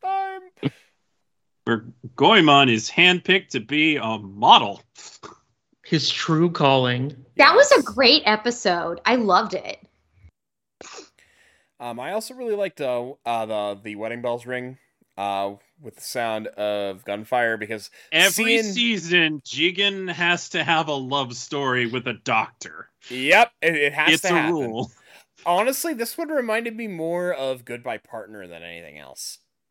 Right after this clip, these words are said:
Speaker 2: Hmm.
Speaker 4: You know what it, it, it, it gave me a feel for of, like, that classic noir, like, the story really had a classic n-, cheesy noir style to it.
Speaker 1: Absolutely.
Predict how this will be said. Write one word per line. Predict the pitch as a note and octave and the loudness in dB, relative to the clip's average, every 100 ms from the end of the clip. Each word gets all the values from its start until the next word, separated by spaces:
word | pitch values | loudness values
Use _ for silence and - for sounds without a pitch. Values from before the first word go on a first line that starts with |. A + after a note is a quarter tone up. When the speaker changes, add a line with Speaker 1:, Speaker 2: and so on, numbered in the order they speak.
| _ _ _ - | _ _ _ -16
Speaker 2:
Hmm. | A#2+ F#2 F2 _ _ _ _ | -16 -16 -20 _ _ _ _
Speaker 4:
You | D4 | 2
know | D4+ F#4 | 4 6
what | A#4 | 4
it, | - | 2
it, | - C#4 - | 0 -4 0
it, | C#4 C4+ | 0 2
it | - B3+ | 2 2
gave | C4 B3+ A#3+ | 6 6 4
me | F#3+ G3+ A#3 | 0 2 2
a | A3 | 2
feel | - A3+ G3+ | 2 4 6
for | G3+ - G3+ F#3 F#3 - | 4 2 6 6 6 4
of, | G3+ F#3+ G3 | 2 2 4
like, | G#3+ G3 | 2 2
that | A#3 G3 - | 2 0 -2
classic | - A3 G#3+ B3 - A#3 G#3+ - - _ _ _ _ _ | -2 4 6 4 2 0 0 -4 -20 _ _ _ _ _
noir, | G#3+ G#3 G#3+ G#3+ G#3+ G#3+ G3+ G3 F#3+ F#3 F3 - _ _ | 0 4 6 8 8 10 8 8 6 4 0 -8 _ _
like, | A#3 A#3+ | 0 0
the | C4 | 0
story | - - A#3+ C#4+ D#4+ | -2 0 4 6 6
really | A#3 A3+ A#3 | 4 2 0
had | G3+ G#3+ G3+ | 2 2 2
a | F#3 | 0
classic | F3 - G3 F#3+ G3 - F#3+ | -2 -2 2 2 -2 -6 -6
n-, | G3+ F#3+ - - | -6 -8 -10 -8
cheesy | - G#3+ F3+ G3 | -2 -2 0 -2
noir | F#3 F3+ F#3 F#3 F#3 F#3+ | 0 2 6 6 6 4
style | - F3+ D#3+ F3+ | 2 2 4 2
to | G3 G#3+ | 2 0
it. | G#3+ G#3+ | 2 2
Speaker 1:
Absolutely. | A#2+ A#2+ - A#2 G#2 F#2+ G2 F#2 | 2 -4 -10 -14 -14 -14 -14 -14